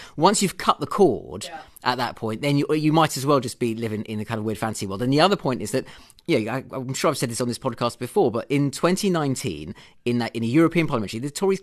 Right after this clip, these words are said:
Speaker 1: ca-, had around nine percent. And then Boris Johnson essentially swallowed the Brexit Party. So actually the Conservative Party that we have now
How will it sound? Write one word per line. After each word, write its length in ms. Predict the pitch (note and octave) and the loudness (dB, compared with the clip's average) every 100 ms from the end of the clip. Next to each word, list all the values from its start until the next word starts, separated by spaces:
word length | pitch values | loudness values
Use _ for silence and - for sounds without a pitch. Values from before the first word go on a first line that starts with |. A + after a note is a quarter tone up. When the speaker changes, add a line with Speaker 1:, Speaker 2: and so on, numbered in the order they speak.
| - | -6
Speaker 1:
ca-, 100 | G3 - | -12 -8
had 160 | E3+ F#3+ | -4 0
around 300 | F#3 F3 F3+ | 2 4 6
nine 300 | A3 B3 A3+ | 6 4 2
percent. 580 | - - A#3 G#3 - - - - - | -2 0 2 2 -2 -12 -18 -14 0
And 200 | D3 F3 | 4 6
then 200 | A3 F3 | 6 6
Boris 240 | E3+ E3 | 4 4
Johnson 260 | E3 F3 D3 | 2 -4 -2
essentially 280 | C#3+ C#3+ B2 | -4 -4 -2
swallowed 520 | - - D3+ E3 D3+ | -2 0 2 2 2
the 80 | C3 | 0
Brexit 340 | C#3+ B2 A2+ | 0 -2 -4
Party. 260 | G#2 F2+ - | -6 -8 -6
So 180 | A2+ - | -6 0
actually 280 | A3 G#3+ | 0 0
the 100 | G#3 | -4
Conservative 480 | G#3 F3 - E3+ E3 | -4 -2 -2 -2 -2
Party 320 | E3 D#3 C#3 | -4 -2 -2
that 180 | B2+ B2 | -4 -4
we 80 | B2+ | -2
have 160 | C3+ B2 | -4 -2
now 180 | B2 | -4